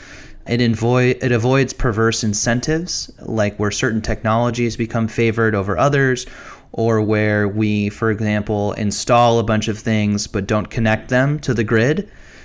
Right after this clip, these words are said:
And so this is really geared towards technology neutrality and driving competition. So one example in China,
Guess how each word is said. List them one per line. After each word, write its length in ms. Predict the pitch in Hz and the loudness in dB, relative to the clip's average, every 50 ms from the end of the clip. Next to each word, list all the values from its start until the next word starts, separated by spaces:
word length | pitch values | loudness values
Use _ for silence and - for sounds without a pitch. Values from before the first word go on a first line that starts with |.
| - - - | -20 -12 -6
And 180 | - 123 120 110 | -4 -2 -2 0
so 220 | - - 127 123 | 0 2 2 2
this 240 | 113 120 160 165 - | 2 2 0 0 0
is 160 | 170 151 131 | 0 0 0
really 640 | 131 139 143 147 139 143 143 135 131 127 123 123 117 - - | 2 2 4 4 4 4 4 4 4 4 4 2 0 -2 -2
geared 340 | - 117 120 120 117 113 104 | 0 2 4 4 4 2 0
towards 640 | - - 117 113 107 104 104 101 98 104 - - - | -2 -2 0 0 2 2 2 0 0 -2 -4 -8 -8
technology 640 | - - - 120 - 127 117 120 120 120 117 120 113 | -6 -4 -2 -2 0 2 2 2 2 2 2 2 2
neutrality 600 | 107 107 104 101 - 117 107 104 104 101 101 101 | 2 2 0 0 0 0 2 2 2 2 0 0
and 100 | 95 95 | -2 -2
driving 360 | 92 104 98 95 90 95 92 90 | 0 2 2 2 2 0 -4 -4
competition. 760 | - 104 92 87 - 85 - - 87 - - 71 - - - - - - - - - - - - - - - - - - - - - - - | -4 -4 -4 -4 -4 -6 -6 -6 -6 -6 -6 -8 -8 -10 -14 -18 -20 -20 -20 -20 -20 -20 -20 -20 -20 -20 -20 -20 -20 -20 -20 -20 -20 -12 -8
So 760 | - - - 135 123 113 113 113 110 107 107 107 104 - - - - - - - - - | -6 -2 0 2 2 4 4 4 4 4 2 2 0 -4 -8 -14 -20 -20 -20 -20 -10 -6
one 240 | 117 117 135 131 139 | -2 0 2 4 4
example 520 | 131 113 107 123 123 120 113 - 120 117 | 2 2 2 2 2 2 2 2 0 2
in 100 | 110 110 | 2 0
China, 640 | 110 - 175 165 160 151 143 135 123 120 117 117 | 0 0 2 2 2 2 2 2 2 2 2 0